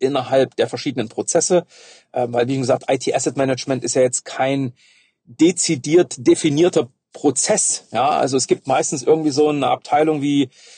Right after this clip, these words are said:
äh, Lizenz- und Vertragsmanagement, so möchte ich's mal nennen, ja, wo dann meinetwegen auch, ähm, meinetwegen auch der I-T-Einkauf zumindestens im Sinne der Softwarelizenzen vielleicht, äh, ver-, verankert ist. Ja, aber mein Gott, äh, wenn man sich mal überlegt, das fängt ja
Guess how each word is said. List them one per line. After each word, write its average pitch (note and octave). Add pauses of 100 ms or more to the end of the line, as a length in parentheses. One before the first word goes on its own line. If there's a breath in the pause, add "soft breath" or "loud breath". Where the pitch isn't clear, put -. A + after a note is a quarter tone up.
(360 loud breath)
äh, A#2
Lizenz- D#3
und C#3+
Vertragsmanagement, E3
so C#3
möchte E3
ich's -
mal C#3+
nennen, D#3+
ja, C#3
wo D3
dann C#3
meinetwegen C3+
auch, C#3
ähm, C3+ (520 soft breath)
meinetwegen B2
auch -
der A#2
I-T-Einkauf D3
zumindestens D3
im C3
Sinne D3
der B2
Softwarelizenzen D#3+
vielleicht, C#3
äh, C#3
ver-, -
verankert D3
ist. - (520 loud breath)
Ja, B2
aber D#3
mein C3
Gott, D#3+
äh, B2
wenn C3+
man C#3+
sich C#3
mal D3
überlegt, C#3
das C3
fängt D#3
ja C#3